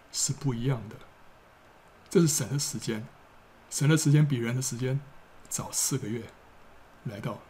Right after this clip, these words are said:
对不对？以色列人经过三年半的干旱之后啊，以利亚向神求雨啊，当他看见海面上出现巴掌大的云彩的时候呢，就知道神已经垂听他的祷告，大雨即将要沛降。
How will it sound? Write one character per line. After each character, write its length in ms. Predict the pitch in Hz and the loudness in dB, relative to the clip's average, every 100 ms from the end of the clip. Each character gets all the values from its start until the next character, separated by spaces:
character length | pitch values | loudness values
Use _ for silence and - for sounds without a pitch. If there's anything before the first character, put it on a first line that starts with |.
| - | -10
对 100 | 123 | -8
不 40 | |
对？ 140 | 120 113 - - - - - - - - - - - - - | -6 -10 -18 -20 -20 -20 -20 -20 -20 -20 -20 -20 -20 -20 -6
以 60 | 143 | -4
色 160 | - 165 | 2 4
列 180 | 156 | 6
人 200 | 135 143 - - - | 4 0 -8 -20 -2
经 180 | 160 | 2
过 320 | 165 135 110 - - - - | 4 4 2 -6 -20 -20 -10
三 220 | - 156 | -2 2
年 160 | 147 127 | 2 0
半 160 | 147 | -2
的 80 | 127 | -2
干 220 | 135 143 | 0 0
旱 160 | 143 127 | 2 0
之 180 | - 143 | -2 -4
后 200 | 147 131 | -2 -2
啊， 160 | 98 - - - - - - - | -4 -16 -20 -20 -20 -20 -10 0
以 100 | 135 | 6
利 120 | 160 | 6
亚 180 | 135 107 | 6 0
向 200 | 151 127 | -2 -2
神 280 | - 113 | -4 -6
求 280 | 131 - 113 | -4 -4 -6
雨 140 | 117 101 | -8 -10
啊， 60 | - - - - - - - | -16 -20 -20 -20 -20 -20 -2
当 140 | 160 | 2
他 60 | 160 | 2
看 180 | 160 151 | 4 4
见 140 | 143 | 4
海 160 | 123 127 | 2 2
面 160 | 143 | 2
上 200 | 139 127 | 2 0
出 160 | - 139 | 0 0
现 240 | 147 127 - - - - - | 2 0 -4 -20 -20 -12 0
巴 200 | 147 151 | 2 2
掌 200 | 117 120 | 0 -4
大 140 | 123 | -4
的 80 | 120 | -4
云 180 | 110 131 | -4 -4
彩 180 | 120 | -4
的 80 | 104 | -6
时 160 | - 110 | -8 -6
候 140 | 117 | -8
呢， 120 | 113 107 - - - - - | -8 -12 -18 -20 -20 -20 -2
就 140 | 151 | -2
知 160 | 147 147 | 2 2
道 160 | 123 | 2
神 180 | 127 131 | 0 -4
已 60 | 117 | -2
经 140 | 135 | -4
垂 180 | - 120 | -4 -4
听 120 | 123 | -4
他 140 | 131 | -2
的 80 | 127 | -4
祷 200 | 127 92 | -4 -8
告， 240 | - 110 104 - - - - - | -6 -8 -8 -20 -20 -20 -12 0
大 160 | 143 | 0
雨 220 | 127 104 - | 0 -6 -8
即 140 | 110 | -8
将 200 | 131 123 | -6 -6
要 100 | 120 | -8
沛 200 | - - 110 | -8 -8 -8
降。 220 | - | -8